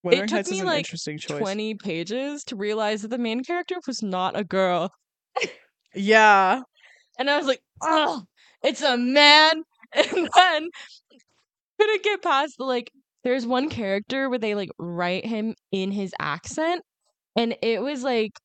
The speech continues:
Speaker 2: the old English was already hard to get through, but I've read Pride and Prejudice, like, it's not that bad, like, I can do it. But then you throw in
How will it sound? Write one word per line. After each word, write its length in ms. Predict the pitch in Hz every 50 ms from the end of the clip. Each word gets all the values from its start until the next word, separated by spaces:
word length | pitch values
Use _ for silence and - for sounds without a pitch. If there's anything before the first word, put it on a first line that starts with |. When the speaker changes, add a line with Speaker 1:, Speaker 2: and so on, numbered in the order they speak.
| _ -
Speaker 2:
the 140 | 214 226 254
old 400 | 247 - - 240 285 339 370 311 269
English 500 | - 208 208 208 208 214 214 208 - -
was 180 | 208 208 190 196 -
already 720 | - 180 180 180 180 180 175 175 170 170 170 165 165 156 -
hard 320 | - - 180 165 165 165 160
to 60 | 170
get 240 | - 165 160 - -
through, 140 | - 175 160
but 140 | 170 220 -
I've 220 | - 294 370 330 220
read 200 | 196 185 180 -
Pride 220 | - 175 165 160
and 100 | 165 156
Prejudice, 480 | - 170 165 160 170 170 170 180 - -
like, 240 | 190 175 170 - - _ _ _ _ _ _ _ -
it's 200 | - 247 233 -
not 300 | 254 277 285 247 - -
that 320 | 170 190 185 214 247 196 -
bad, 320 | 185 170 165 165 170 170
like, 160 | 175 180 175 - -
I 140 | - 185 185
can 160 | - 190 175
do 260 | 156 - 220 240 233
it. 240 | 190 160 156 143 - _ - - _ _ -
But 160 | 233 226 - -
then 220 | 233 254 247 262
you 160 | 294 349 330
throw 320 | - - 247 226 214 214 175
in 400 | 175 180 180 180 185 202 196